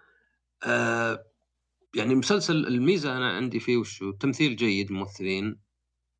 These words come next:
وأكثر إنه مميز، إنه يخليك تفكر، إنه يعني أحيانًا يقرفك، أحيانًا يثيرك. يا رجال حتى كل حلقة تحس إنها كأنها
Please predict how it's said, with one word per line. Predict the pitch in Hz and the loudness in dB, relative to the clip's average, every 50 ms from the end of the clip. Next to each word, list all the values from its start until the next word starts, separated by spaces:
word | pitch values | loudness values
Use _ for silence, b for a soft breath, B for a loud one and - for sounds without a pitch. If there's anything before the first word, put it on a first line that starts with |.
| _ _ _ _ _ - | _ _ _ _ _ -4
وأكثر | 104 107 107 107 101 - - - 151 151 - - - - 123 123 123 120 - - - _ _ - | 0 2 4 4 2 0 0 0 -2 -2 -2 -6 -8 -4 -2 -2 -2 -2 -4 -8 -16 _ _ -4
إنه | 113 113 110 110 110 110 107 107 104 101 | -2 0 2 2 2 2 2 2 0 0
مميز، | 95 104 107 110 110 101 90 80 78 82 98 | 2 4 4 4 4 4 2 -2 -4 -4 -4
إنه | 98 101 | -4 -2
يخليك | 95 117 117 113 - | 0 2 2 0 0
تفكر، | - - 101 92 - - - - - _ _ - | -2 -4 -4 -4 -6 -10 -14 -16 -20 _ _ -8
إنه | 92 95 98 | -6 -2 0
يعني | 98 92 92 98 98 98 98 95 98 101 B B B B | 0 0 2 2 4 4 2 2 0 -6 B B B B
أحيانًا | - - - 131 127 120 120 120 120 | -2 2 4 4 4 4 2 0 0
يقرفك، | - 120 110 107 107 110 110 - - - - - _ | -2 -2 -2 0 0 0 0 -2 -6 -14 -18 -20 _
أحيانًا | - - - 110 110 107 104 101 101 98 95 92 - - - _ _ _ _ _ _ - | -14 -4 -2 0 2 2 4 2 2 2 0 -2 -4 -8 -12 _ _ _ _ _ _ -14
يثيرك. | 107 - - 120 110 107 104 - | -6 0 2 2 2 2 0 -4
يا | - - - - 135 | -10 -12 -8 -6 0
رجال | 139 220 185 | 2 2 2
حتى | 160 - 180 | 2 0 -2
كل | - 220 190 | -2 -2 -2
حلقة | - 233 220 - | 0 -2 -2 -2
تحس | 151 - - 160 - 185 | -4 -6 -8 -6 -2 -2
إنها | 180 170 | 0 0
كأنها | 165 160 165 185 180 160 165 160 147 135 127 120 107 92 - - - | 2 0 0 2 2 4 4 4 4 4 2 2 0 -2 -4 -8 -12